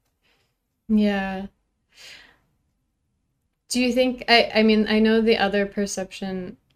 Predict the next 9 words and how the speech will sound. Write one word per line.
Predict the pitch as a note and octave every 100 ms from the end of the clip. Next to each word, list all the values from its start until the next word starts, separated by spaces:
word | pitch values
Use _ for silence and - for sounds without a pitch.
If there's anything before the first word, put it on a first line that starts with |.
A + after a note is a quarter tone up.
| _ _ _ _ _ _ _ _ -
I'm | G#3+ G#3+
just | G#3 G#3
thinking | A3 G#3+ G3+
of | F3+
Revolucion | F3+ F3+ F3+ F3 - F3+ F3+ F#3
and | F3+
how | F3+ F3 F3 F3 F3 F3 -
in | G3
the | F#3+